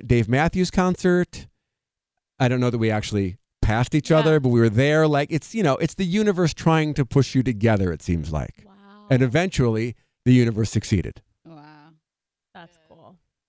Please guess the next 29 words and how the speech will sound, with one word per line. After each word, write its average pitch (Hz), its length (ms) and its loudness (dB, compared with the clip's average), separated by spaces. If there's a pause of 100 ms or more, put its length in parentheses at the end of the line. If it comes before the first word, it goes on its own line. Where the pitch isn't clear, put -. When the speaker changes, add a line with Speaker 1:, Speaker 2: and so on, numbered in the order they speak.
(400)
Speaker 1:
It 151 120 2
is 294 160 -2
cool. 139 200 2
It 143 100 0
makes 175 180 0
you 160 60 -6
think 214 220 -4
about 139 160 2
people 139 240 2
that 120 80 -6
you 135 120 4
may 123 140 2
have 120 140 0
crossed 113 260 -2
paths 170 260 0
with 104 200 0
more 98 180 2
than 92 160 0
once. 113 480 -2 (140)
Speaker 3:
Mm-hmm. 185 320 -20
Speaker 1:
And 123 140 0
probably, 135 640 0 (1120)
like, 135 200 0 (120)
I 98 140 -4
don't 139 120 0
know, 165 140 4
Becca, 92 340 -2
maybe 127 280 0
you 131 400 0